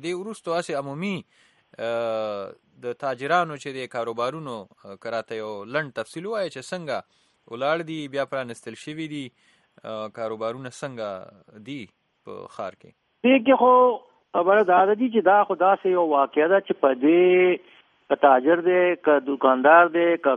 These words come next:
Speaker 2: کارخانه‌دار دی، که عام ولس،
Speaker 1: مهم.
Speaker 2: که س-، سرکاري افسر دی، که هر څوک چې دی، دا خو داسې یو کار وشو چې بالکل د چا، آه، ذهن کې هم دا شی نه و چې دې حده پورې به هم دا خلک لاړ شي. د هغه اثر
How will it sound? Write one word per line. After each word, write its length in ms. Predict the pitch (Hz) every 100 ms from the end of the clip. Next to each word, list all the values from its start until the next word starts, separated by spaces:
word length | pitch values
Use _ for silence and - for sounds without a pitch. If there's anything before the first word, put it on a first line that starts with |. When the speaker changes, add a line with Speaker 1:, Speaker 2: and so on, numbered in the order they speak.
| -
Speaker 2:
کارخانه‌دار 640 | 123 - 131 127 151 175
دی، 160 | 165 175
که 120 | 165
عام 400 | 143 - 160 156
ولس، 300 | 135 156 131 - _ _
Speaker 1:
مهم. 240 | 151 113 101
Speaker 2:
که 100 | 139 -
س-، 400 | 143 139 131 123
سرکاري 440 | 131 135 143 170
افسر 260 | 160 - 143
دی، 180 | 143 156
که 100 | 147
هر 120 | 190 -
څوک 160 | 131 -
چې 80 | 113 101
دی، 200 | 151 196 - - _ -
دا 160 | 175 202
خو 100 | 185
داسې 280 | 190 202
یو 160 | 190 170
کار 260 | 170 180 185
وشو 240 | 160 202
چې 140 | - 160 127
بالکل 320 | 180 180 180
د 100 | 160 147 170
چا، 120 | 165 165 160
آه، 520 | - - 127 135 127 107 113
ذهن 260 | 190 185
کې 80 | 175
هم 120 | 156
دا 140 | 151 147 -
شی 120 | 147
نه 140 | 156
و 200 | 180 143 - - _ -
چې 60 | 135 113
دې 80 | 190
حده 160 | 180 165
پورې 280 | - 147 139
به 60 | 143
هم 120 | 160
دا 200 | 135 131
خلک 300 | - 135 127
لاړ 200 | 117 113 110
شي. 140 | 110 - - - _
د 40 | 151 160
هغه 160 | 208 208
اثر 240 | - 233